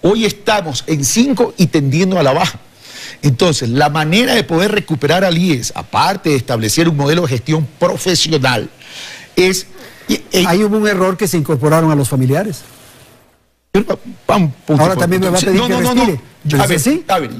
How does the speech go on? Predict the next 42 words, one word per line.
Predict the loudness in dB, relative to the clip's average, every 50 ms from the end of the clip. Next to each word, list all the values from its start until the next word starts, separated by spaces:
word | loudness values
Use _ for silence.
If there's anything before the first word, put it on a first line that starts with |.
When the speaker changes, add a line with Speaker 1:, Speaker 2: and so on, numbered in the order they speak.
| -8
Speaker 1:
yo | -4 -2 0 0
en | 2 2
eso | 0 0 0 -2
estoy | -4 -2 -2 0
de | 0 0
acuerdo. | -2 -2 -2 -2 -2 -2
¿En | -4 -4 -2
qué | 0 0
sentido? | 0 0 -2 0 -2 -2 -2 -4 -8 -16 -20 -20 -20 -12 _ -2
En | -2
el | 0 0
sentido | 0 0 0 2 2 2 2 2 0
que | -2 -2
un | -2 0
servicio | 0 0 0 0 0 0 0 0
tiene | 0 0 0 0
que | 0 2
tener | 0 2 0 2 0
una | 2 0 0 0
contrapartida. | 0 0 0 0 0 0 2 2 2
Speaker 2:
Lógico. | 2 2 0 -2 -6 -6 -12 -16 -6 0
Speaker 1:
En | 0 2 2
eso | 2 2 0 0
estoy | 0 2 0 0 0
completamente | 0 -2 0 0 0 0 0 0 -2 -2 -2 -2 -4
de | -4
acuerdo. | -4 -4 -6 -6 -8 -12 -16 -6 -2
Pero | 0 0 2
vamos | 2 0 0 0
a | 0 0
lo | -2
siguiente. | -4 -2 0 0 0 -2 -4 -10 -18 -20 -20 -20 -20 -20 -20 -20 -20 -10 -2
Pero | 0 0 0 0 -2 -6 -12 -20 -20 -20 -6 _
eso | -2 0 0 -2 -2
no | -2 -2
nos | -2 -4 -2
termina | -2 -2 0 0 0 0 0 2 2
de | 0 0
solucionar | 0 -2 -2 -2 -2 -2 -2 0 0 -2
el | -2
problema | 0 0 0 0 0 0 0
estructural. | -2 -2 -2 -6 -6 -4 -2 0 0 0 0 -2